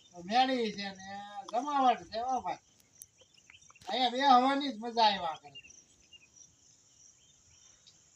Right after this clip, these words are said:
હાલો ભાઈ, ઉપરથી આપણે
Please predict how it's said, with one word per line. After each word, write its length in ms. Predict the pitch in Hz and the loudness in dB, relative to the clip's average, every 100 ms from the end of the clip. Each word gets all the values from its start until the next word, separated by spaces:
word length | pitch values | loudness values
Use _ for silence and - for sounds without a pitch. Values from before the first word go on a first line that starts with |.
| _ - - - _ _ _ - - _ | _ -20 -10 -10 _ _ _ -20 -20 _
હાલો 280 | 220 254 277 | 0 2 4
ભાઈ, 340 | 247 262 254 247 | 6 6 4 -2
ઉપરથી 460 | 262 269 254 254 | -2 -2 0 2
આપણે 280 | 254 254 262 | 4 4 6